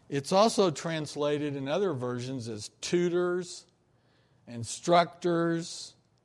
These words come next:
or guardians. Now, this was usually a servant or slave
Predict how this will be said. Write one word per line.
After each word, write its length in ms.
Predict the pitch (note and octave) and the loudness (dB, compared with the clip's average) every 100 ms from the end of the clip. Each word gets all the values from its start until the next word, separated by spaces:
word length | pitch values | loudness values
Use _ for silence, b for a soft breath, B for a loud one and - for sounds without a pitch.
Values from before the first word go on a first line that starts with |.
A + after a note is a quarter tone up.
| _ _ _ _ | _ _ _ _
or 160 | C3 B2 | -12 -8
guardians. 1000 | A#2+ A2 D3 F3 D3 G#2 - - - - _ _ _ _ _ _ _ _ _ _ _ _ _ _ b b b b - | -6 2 4 4 2 -4 -10 -18 -18 -18 _ _ _ _ _ _ _ _ _ _ _ _ _ _ b b b b -6
Now, 160 | D3+ D3+ | -2 4
this 300 | G#3 A3+ F#3+ | 6 6 4
was 500 | F#3+ F3 E3+ C#3+ - _ _ - | 6 6 4 -4 -12 _ _ -10
usually 1000 | C#3 E3 B3 A#3 E3+ C3+ A#2+ A#2 D3 F#3 - _ _ _ _ _ - | -2 4 6 6 4 2 0 0 -2 -4 -10 _ _ _ _ _ -10
a 100 | C3 | -8
servant 600 | - - F3+ G3+ G3+ G3 | -4 2 4 4 4 0
or 180 | C3+ C3+ | -2 -4
slave 920 | - - E3+ F3 F#3 C#3+ B2+ C#3 D3 | -4 -4 0 4 4 4 0 -2 -6